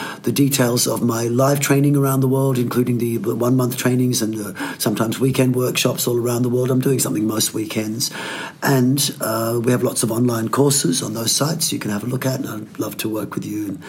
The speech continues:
thank you very much for listening. And thank you very, very much for coming to see me today and talking to me. And it's just an honor to work with you.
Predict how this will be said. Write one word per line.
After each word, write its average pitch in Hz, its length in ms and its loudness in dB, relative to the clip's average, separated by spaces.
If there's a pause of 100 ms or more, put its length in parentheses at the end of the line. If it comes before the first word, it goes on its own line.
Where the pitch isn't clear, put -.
(200)
thank 104 160 -6
you 107 60 0
very 107 160 -6
much - 260 -4
for - 80 -4
listening. 110 420 -4
And - 100 -10
thank 127 200 0
you 120 60 -4
very, 131 360 0
very 123 180 0
much - 320 -2 (300)
for 107 240 -4
coming 127 260 2
to 117 80 -2
see 151 160 2
me 143 140 2
today 143 300 2
and 131 120 0
talking 127 280 0
to 123 100 0
me. 127 180 0
And 120 80 -2
it's - 220 -2
just - 240 -2
an 120 160 0
honor 120 180 0
to 120 140 -2
work 117 260 0
with 123 140 2
you. 190 240 4